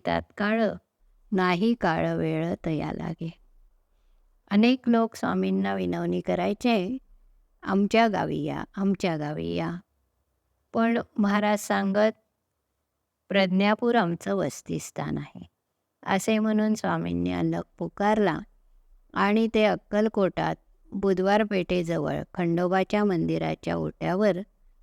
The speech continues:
प्रगट झाले. त्यांनी गुराख्यांना विचारले,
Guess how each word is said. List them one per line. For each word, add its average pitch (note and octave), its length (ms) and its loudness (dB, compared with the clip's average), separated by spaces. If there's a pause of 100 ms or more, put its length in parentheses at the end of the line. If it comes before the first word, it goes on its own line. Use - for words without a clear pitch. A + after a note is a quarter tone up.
(140)
प्रगट D3+ 400 2
झाले. C#3 320 -8 (880)
त्यांनी A3+ 300 4
गुराख्यांना G3+ 680 2
विचारले, G3 640 2